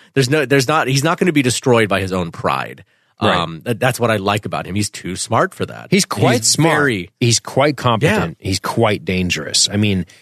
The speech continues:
Speaker 2: he's standing in House Atreides, the victor.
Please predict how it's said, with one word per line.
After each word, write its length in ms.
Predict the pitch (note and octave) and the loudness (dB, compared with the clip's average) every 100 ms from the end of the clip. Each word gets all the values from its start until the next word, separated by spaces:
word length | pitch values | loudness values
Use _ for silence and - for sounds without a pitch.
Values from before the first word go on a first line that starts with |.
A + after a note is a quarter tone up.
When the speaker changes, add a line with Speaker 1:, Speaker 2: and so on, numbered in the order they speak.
| _ _ | _ _
Speaker 2:
he's 240 | - B2+ | 0 2
standing 840 | - - - - B2+ C3+ C3+ B2+ A#2+ | 4 4 2 0 2 2 2 2 0
in 160 | G#2 | 0
House 320 | G2 G2 F#2+ - | 0 0 -2 -2
Atreides, 800 | - G2 E2+ E2+ E2 D#2+ - - | -2 0 0 -2 -2 -2 0 0
the 160 | - F2+ | -2 -6
victor. 580 | D2+ F#2 - - - | -4 -6 -6 -10 -10